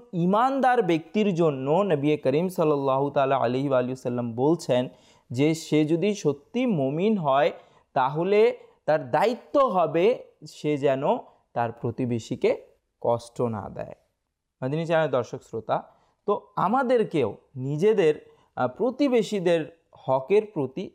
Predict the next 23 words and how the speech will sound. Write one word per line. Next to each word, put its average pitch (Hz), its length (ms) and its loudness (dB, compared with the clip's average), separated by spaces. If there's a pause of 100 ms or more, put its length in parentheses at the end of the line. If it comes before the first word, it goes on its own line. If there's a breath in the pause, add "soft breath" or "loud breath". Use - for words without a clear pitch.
সচেতন 165 680 0
হতে 120 260 -8
হবে, - 360 -8 (400 soft breath)
তারা 156 160 2
যেন 196 160 2
আমাদের 185 300 2
থেকে 208 320 -4
কষ্ট 220 380 -2
না 202 260 2
পায়, 117 260 -6 (880)
তাদের 185 300 2
যেন 214 200 2 (240)
একটিও 190 460 0
হক 147 440 0
আমাদের 147 340 -2 (200)
থেকে 143 300 -6 (240)
নষ্ট 123 340 -8
না 113 300 -4
হয়। 107 200 -10 (480)
নিজের 160 580 0 (960)
পরিবারের 240 580 4
সদস্যর 185 760 0 (300)
পরে 151 480 2